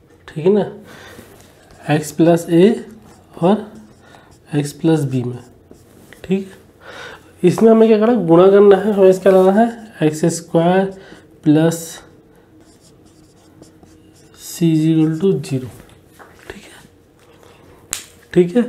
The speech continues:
तो विशेष गुणनफल में क्या होता है, कुछ विशेष प्रकार के गुणनफल होते हैं जिनका हमें repetition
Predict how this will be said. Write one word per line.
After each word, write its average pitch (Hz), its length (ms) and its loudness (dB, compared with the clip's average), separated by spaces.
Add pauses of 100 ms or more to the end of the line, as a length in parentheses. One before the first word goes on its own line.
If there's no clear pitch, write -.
(680)
तो 220 100 -2
विशेष 165 500 0
गुणनफल 226 360 4
में 233 200 4
क्या 233 120 4
होता 170 260 2
है, 220 180 -4
कुछ - 320 -4
विशेष 156 360 -2
प्रकार 190 380 2
के 196 80 2
गुणनफल 175 400 2
होते 156 220 -2
हैं 190 220 0
जिनका 170 340 2
हमें 196 220 2
repetition 165 680 0